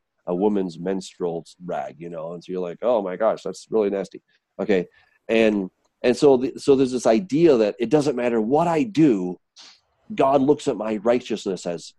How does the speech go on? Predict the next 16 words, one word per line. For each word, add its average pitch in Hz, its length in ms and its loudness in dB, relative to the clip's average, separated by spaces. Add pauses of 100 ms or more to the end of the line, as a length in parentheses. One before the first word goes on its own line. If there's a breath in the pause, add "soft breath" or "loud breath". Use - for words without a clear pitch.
as 80 260 -18 (200)
filthy 123 380 0
rags. - 440 -8 (340)
Okay. 85 160 -8 (400 soft breath)
And, 139 400 2
and 139 140 2
it, 139 140 0
and 135 100 0
it 131 100 -4
wasn't 180 300 4
until 131 340 2
several 131 320 0
years 156 280 0
ago 90 260 -4
that 92 140 -6
I, 92 160 -4